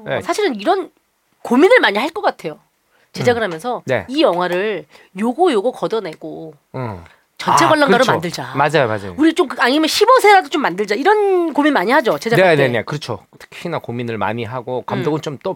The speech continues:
Speaker 1: 표-, 더 표현하고 싶고
Speaker 2: 음.
Speaker 1: 더 좀 영화적으로 세게 이렇게 표현하고 싶고 막 이런 것들이, 이-, 이런 저 범죄 스릴러나 이런,
Speaker 2: 음.
Speaker 1: 이런 장르 같은 경우에는
Speaker 2: 음.
Speaker 1: 그러고 싶어 하는데 제작자는 아, 그거 자체가 너무 흥행 결과가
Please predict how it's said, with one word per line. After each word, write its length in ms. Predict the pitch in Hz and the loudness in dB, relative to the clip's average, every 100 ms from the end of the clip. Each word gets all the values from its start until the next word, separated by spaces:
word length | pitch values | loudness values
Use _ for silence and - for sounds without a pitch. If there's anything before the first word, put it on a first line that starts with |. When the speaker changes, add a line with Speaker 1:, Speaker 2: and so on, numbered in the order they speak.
| - | -10
Speaker 1:
표-, 120 | - | -14
더 120 | - 120 | -6 -6
표현하고 460 | - 220 220 160 127 | 0 2 2 0 -4
싶고 340 | - - 196 233 | -12 -12 -10 -6
Speaker 2:
음. 420 | 220 208 202 190 | -6 -4 -4 0
Speaker 1:
더 200 | 160 226 | 4 4
좀 180 | 175 151 | 2 0
영화적으로 380 | 127 147 165 135 | 2 2 2 -4
세게 380 | - 294 233 202 | -8 -6 -2 -2
이렇게 240 | 135 139 | -2 -6
표현하고 480 | 131 208 208 175 139 | -6 -2 -2 -2 -4
싶고 240 | - - 117 | -10 -14 -10
막 100 | 117 | -6
이런 200 | 143 143 | -2 -2
것들이, 260 | 120 - - | -4 -10 -8
이-, 120 | 160 | -4
이런 440 | 175 180 208 190 170 _ | 2 4 4 2 -4 _
저 260 | - 135 110 - _ - - | -12 -6 -6 -8 _ -20 -4
범죄 280 | 139 165 | 0 2
스릴러나 840 | 165 180 156 139 120 107 139 202 220 | 0 0 -2 0 0 2 2 2 -2
이런, 220 | - 131 | -4 -2
Speaker 2:
음. 40 | 139 | 0
Speaker 1:
이런 220 | 156 175 | 0 0
장르 400 | 135 131 127 117 | -2 -2 -6 -8
같은 300 | 107 - 139 | -12 -14 -14
경우에는 500 | 113 107 110 147 120 - | -12 -10 -8 -8 -8 -10
Speaker 2:
음. 260 | 214 202 190 | -12 -10 -6
Speaker 1:
그러고 180 | 170 170 | -4 -6
싶어 240 | 151 - | -8 -4
하는데 160 | 151 139 | -4 -4
제작자는 480 | 127 131 - 135 139 | -4 -4 -2 -6 -6
아, 240 | 113 131 - | -6 -8 -8
그거 200 | 139 147 | -8 -6
자체가 320 | 127 - 131 | -6 -8 -6
너무 300 | 117 135 127 | -4 -6 -6
흥행 400 | 165 202 175 127 - | -6 -6 -6 -8 -6
결과가 480 | 117 123 131 120 | -6 -4 -4 -4